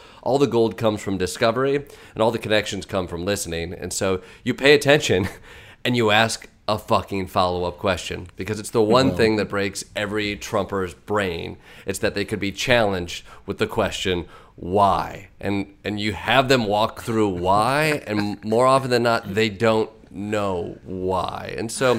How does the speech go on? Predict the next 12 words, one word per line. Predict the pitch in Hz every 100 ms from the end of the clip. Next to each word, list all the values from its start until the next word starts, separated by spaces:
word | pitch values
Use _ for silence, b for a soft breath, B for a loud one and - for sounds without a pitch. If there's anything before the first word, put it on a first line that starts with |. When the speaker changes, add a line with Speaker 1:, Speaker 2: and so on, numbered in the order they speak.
| - -
Speaker 1:
they | 247 - 139
get | 165 -
caught | 139 165
up | 156 -
in | 107
pretzels | 143 160 - 95 92 -
because, | - 120 127 120 113 101
yes, | 107 135 117 110 -
A, | 110 107 92 98 - _
I'm | 98
a | 107
genius, | 92 95 95 92 101 -